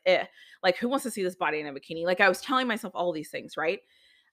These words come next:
Um, and I remember in that time, I told my husband, I said, "One day I'm gonna get in a bikini." And he was just kinda like, "All right, babe, cool. All right." 'Cause, you know, being, like, him and being amazing and supportive, that's just, like, he's, like, the most supportive person ever.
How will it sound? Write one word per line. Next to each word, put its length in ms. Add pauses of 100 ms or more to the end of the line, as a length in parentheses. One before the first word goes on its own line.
Um, 200
and 120
I 100
remember 540
in 180
that 200
time, 240
I 100
told 240
my 100
husband, 320
I 40
said, 140
"One 180
day 80
I'm 80
gonna 100
get 160
in 100
a 20
bikini." 300
And 80
he 80
was 140
just 100
kinda 140
like, 120
"All 80
right, 120
babe, 160 (100)
cool. 180 (240)
All 80
right." 160 (400)
'Cause, 280 (120)
you 120
know, 260 (160)
being, 500
like, 320
him 340
and 120
being 180
amazing 420
and 160
supportive, 440
that's 200
just, 180
like, 240
he's, 300 (160)
like, 240
the 80
most 300
supportive 380
person 360
ever. 320